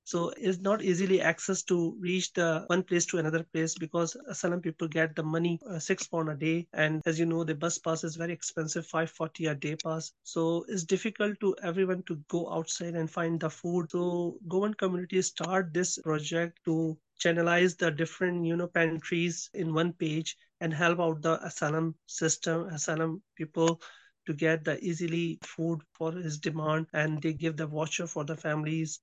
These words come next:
And this research group is based on to find out the issues, highlight the challenges, and then expose in front of the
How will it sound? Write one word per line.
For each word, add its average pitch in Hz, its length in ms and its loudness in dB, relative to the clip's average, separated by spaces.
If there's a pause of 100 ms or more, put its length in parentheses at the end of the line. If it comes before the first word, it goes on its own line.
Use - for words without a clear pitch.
And 160 160 -2
this 190 220 0
research 175 460 0 (140)
group 165 200 0 (160)
is 156 240 -4 (400)
based 165 340 2
on 160 320 0
to 160 480 2 (120)
find 170 200 4
out 165 220 2
the 151 140 -2 (120)
issues, 185 420 0 (300)
highlight 156 480 0
the 160 120 -2
challenges, 180 800 0 (360)
and 156 300 -2
then 160 340 0
expose 180 580 2
in 170 40 4
front 170 260 2
of 160 160 2
the 156 160 6